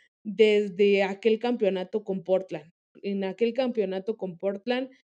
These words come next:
em, ella sí fue parte fundamental, pero también creo que ha sido muy castigada por las lesiones, porque en su momento, cuando estaba en, en, en su mejor momento en Portland, se los, se lesionó,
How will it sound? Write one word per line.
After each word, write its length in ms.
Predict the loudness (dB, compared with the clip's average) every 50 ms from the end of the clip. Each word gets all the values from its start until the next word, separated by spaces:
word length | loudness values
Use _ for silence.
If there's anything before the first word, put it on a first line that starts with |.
| _ _ _ _ -6
em, 680 | -2 0 0 2 2 2 0 0 -2 -4 -6 -8 -10 _ _ 4
ella 380 | 6 6 6 6 4 2 2
sí 240 | 0 -2 -4 -4 -4
fue 500 | -2 0 0 2 2 2 2 0 0 -2 -4
parte 280 | -4 -4 -4 -6 -8
fundamental, 880 | -8 -8 -10 -8 -8 -8 -8 -8 -8 -8 -6 -4 -2 0 0 0 -2 -6 -10 -18 _ _ _ _ _ _ _ _ _ _ _ _ _ _ _ 10
pero 260 | 12 12 12 12 10
también 300 | 8 4 2 2 0 0
creo 180 | 0 -2 0 0
que 120 | 2 2
ha 100 | 2 2
sido 680 | 2 2 4 4 4 4 2 -2 -2 -4 -6 -10 _ _ _
muy 280 | -2 0 0 0 0 0
castigada 580 | -2 -4 -2 -2 -4 -2 -2 0 0 -2 -2 -4
por 160 | -4 -4 -4
las 160 | -4 -4 -4
lesiones, 680 | -4 -6 -8 -4 -2 -2 -2 -2 -4 -8 -10 -16 _ _ _ _ _ _ _ _ _ _ _ _
porque 500 | -4 -2 -2 0 0 0 0 2 2 0
en 220 | 0 0 -2 -4 -4
su 120 | -2 -2
momento, 420 | -2 0 0 0 0 0 -2 -2
cuando 200 | -2 -2 -2 -4
estaba 280 | -4 -4 -4 -2 0 0
en, 160 | 0 -2 -2 -2
en, 180 | -4 -6 -4 -4
en 160 | -6 -6 -6 -6
su 120 | -6 -6
mejor 420 | -6 -6 -6 -4 -2 -2 0 0
momento 480 | 0 0 0 0 0 -2 -4 -4 -2 -2
en 160 | -4 -4 -4
Portland, 540 | -2 -2 -2 -2 -2 -2 -4 -4 -2 -4 -8 -12 _ _ _ _ _
se 220 | -4 -2 0 2
los, 280 | 2 2 0 -2 -6 _
se 180 | -6 -4 -2 0
lesionó, 840 | 0 0 0 -2 -4 -6 -4 -2 -2 0 0 0 0 -2 -4 -8